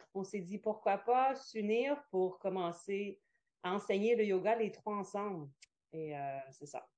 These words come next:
Donc, c'est comme ça, c'est arrivé. Après, bon, pour la coopérative, euh, on cherchait une genre d'entreprise qu'on aurait pu, euh, avoir comme un but non lucratif également, qu'on puisse enseigner le yoga, euh, que ça soit accessible à tout le monde.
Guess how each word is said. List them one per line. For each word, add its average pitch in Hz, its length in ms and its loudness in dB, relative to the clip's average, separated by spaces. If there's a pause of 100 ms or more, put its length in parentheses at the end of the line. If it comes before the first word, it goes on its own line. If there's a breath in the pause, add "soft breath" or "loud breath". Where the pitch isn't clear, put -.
(140)
Donc, - 140 -14
c'est 175 160 -10
comme 185 160 0
ça, 196 120 -4
c'est 185 160 -6
arrivé. 175 480 0
Après, 190 300 0
bon, 170 180 2
pour 165 140 -4
la 160 100 2
coopérative, 175 960 -2
euh, 151 440 0
on 160 120 -4
cherchait 165 560 -6
une 160 120 -2
genre 160 140 -2
d'entreprise 170 680 -6
qu'on 170 180 -8
aurait 156 240 -4
pu, 185 460 -6 (760 loud breath)
euh, - 40 -12 (480)
avoir 190 360 2
comme 185 180 2
un 165 200 2
but 175 180 -2
non 202 180 2
lucratif 202 600 -4
également, 190 420 0
qu'on 170 140 -4
puisse 190 260 -8
enseigner 185 480 0
le 185 100 2
yoga, 170 640 2
euh, 156 240 0
que 156 60 -8
ça 156 100 -4
soit 185 160 -4
accessible 175 540 -2
à 175 80 2
tout 180 140 -8
le 175 100 -2
monde. 196 420 0